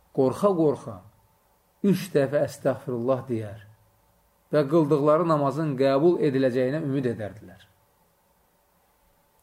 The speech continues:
Namazlarını tələmtələsi və ya ümumiyyətlə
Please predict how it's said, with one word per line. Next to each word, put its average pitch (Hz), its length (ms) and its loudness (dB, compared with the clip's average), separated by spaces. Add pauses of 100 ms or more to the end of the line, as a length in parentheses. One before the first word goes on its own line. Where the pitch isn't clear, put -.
(200)
Namazlarını 165 560 2
tələmtələsi 165 720 2
və 143 160 4
ya 165 160 4
ümumiyyətlə 156 720 2